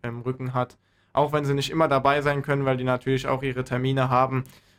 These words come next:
Aber ich lebe noch zu Hause und dementsprechend bin ich da meinen Eltern auch sehr dankbar, dass ich da so eine gute Unterstützung auch zu Hause hab,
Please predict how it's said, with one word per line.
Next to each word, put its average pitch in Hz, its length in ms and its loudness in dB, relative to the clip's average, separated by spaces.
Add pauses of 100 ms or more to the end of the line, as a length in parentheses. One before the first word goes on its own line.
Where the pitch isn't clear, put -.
Aber 120 440 2
ich - 140 -6
lebe 151 220 2
noch 143 120 0
zu 135 180 0
Hause 151 360 4
und 139 140 2
dementsprechend 135 720 0
bin 131 120 0
ich 127 200 0
da 131 120 2
meinen 123 160 0
Eltern 127 280 2
auch 123 80 0
sehr 123 160 -2
dankbar, 123 400 -2
dass 117 140 -6
ich 117 120 -14
da 117 200 -2
so 117 100 -12
eine 117 160 -10
gute 117 220 -12
Unterstützung 120 560 -8
auch 113 240 -6
zu 117 180 -10
Hause 117 280 -2
hab, 113 220 -4